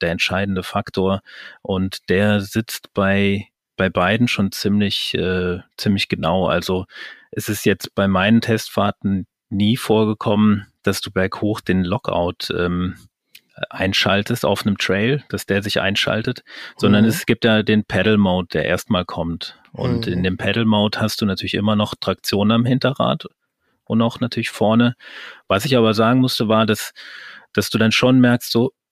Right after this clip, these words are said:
Speaker 1: du bist so von deinem, sag ich mal, wie du auf dem Rad stehst, dann auf einmal auch gewöhnt, da es federt hinten und auf einmal fährst du ein kleines Stück hoch und es wird straffer. Und
Speaker 2: Mhm.
Speaker 1: dann, das merkst du, dann kommt eine Wurzel und es, es,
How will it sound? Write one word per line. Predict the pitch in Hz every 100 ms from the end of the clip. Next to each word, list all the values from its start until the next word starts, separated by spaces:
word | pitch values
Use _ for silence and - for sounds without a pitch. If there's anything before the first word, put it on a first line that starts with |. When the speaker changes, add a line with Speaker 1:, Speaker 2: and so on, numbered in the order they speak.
| -
Speaker 1:
du | 104
bist | 120 - -
so | 107 107
von | - 104 104
deinem, | 101 101 98 95 95 - -
sag | -
ich | 98 -
mal, | 92 92 92 90 - - _ _ _ _ - 120
wie | 113
du | 110
auf | 107
dem | 107
Rad | 95 101 -
stehst, | - 113 151 131
dann | 113
auf | 104
einmal | 107 110 113
auch | 98 101 -
gewöhnt, | 90 101 135 143
da | 113 107
es | -
federt | - 131 147
hinten | - 147 143 120
und | 101
auf | 107
einmal | 104 120 127
fährst | - 113 - -
du | 110 110
ein | 98 -
kleines | 107 104 107
Stück | - -
hoch | 135 131
und |
es | 117 -
wird | -
straffer. | - 87 - 82 - _ _ _ _
Und | - 90
Speaker 2:
Mhm. | 139 117 104
Speaker 1:
dann, | 104 110 110 - - - -
das | 104 -
merkst | 104 107 -
du, |
dann | 98
kommt | 123 104
eine | 98
Wurzel | 110 123 - 117
und | 95 104
es, | - -
es, | - 98 -